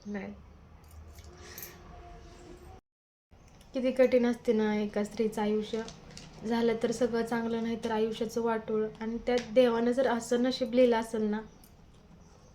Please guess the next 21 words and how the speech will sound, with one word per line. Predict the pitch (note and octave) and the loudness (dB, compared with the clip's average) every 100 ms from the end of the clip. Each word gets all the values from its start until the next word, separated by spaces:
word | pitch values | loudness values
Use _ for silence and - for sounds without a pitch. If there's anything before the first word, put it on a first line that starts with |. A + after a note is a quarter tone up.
| - - - - - - | -20 -20 -20 -20 -10 -4
तर | A#3 | 0
सगळं | B3+ A#3 B3 | 2 4 2
चांगलं | A#3+ B3+ A3 G#3 | 2 -2 0 0
घडणार | G#3 G3+ G3 G3 | 0 -2 -2 -4
ना. | G#3+ G#3 - - - - - - - | -6 -8 -18 -20 -20 -20 -20 -16 -6
आणि | A#3 B3+ B3 | -2 0 2
मला | C4 C4+ | 0 0
तर | C4+ | -2
कधी | C4+ C4+ C4 | 0 4 6
असा | B3 A#3+ B3+ | 6 6 2
विचार | B3 C4+ | 2 2
येतो | C4+ C4 | 2 2
का, | C4 | -2
का | C4 C4+ C4+ | 0 0 0
म्हणून | C4 C4+ B3 A#3+ | 0 0 0 2
देवानं | A#3+ A3+ A3+ | 2 2 -2
माझं | A3+ A#3 | -2 -2
नशीब | A#3 A3 G#3 | -2 -4 -4
लिहिलं | A3 A3+ A3 | 0 0 0
असेल, | A3 G#3+ | -4 -2
किंवा | A#3+ | -4